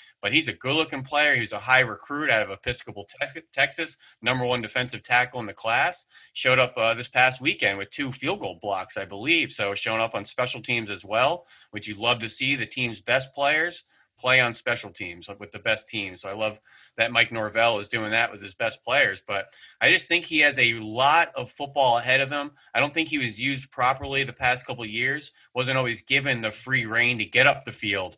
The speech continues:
and to get after quarterbacks. So if you look at the sack total, C mac, you're not gonna see a whole lot. Only five last year, three and a half the year before.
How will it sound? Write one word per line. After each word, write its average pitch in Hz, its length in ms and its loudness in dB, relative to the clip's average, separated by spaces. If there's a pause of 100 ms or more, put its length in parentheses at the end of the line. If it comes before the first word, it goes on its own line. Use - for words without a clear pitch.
(200)
and 107 100 -4
to 110 60 4
get 117 220 4
after 131 260 4
quarterbacks. 92 640 -6
So 98 220 -2
if 95 120 -8
you 107 80 -6
look 135 200 -2
at 120 80 -6
the 117 60 -6
sack 151 360 4
total, 107 220 -4
C 104 240 -4
mac, 95 260 -2 (340)
you're 131 100 4
not 180 120 4
gonna 185 140 2
see 147 180 2
a 110 80 -2
whole 98 160 -6
lot. 87 220 -10 (320)
Only 123 180 0
five 123 380 4
last 123 400 4
year, 123 320 2
three 123 260 -2
and 123 80 2
a 113 60 2
half 117 400 4
the 113 80 -8
year 120 160 2
before. 107 600 -4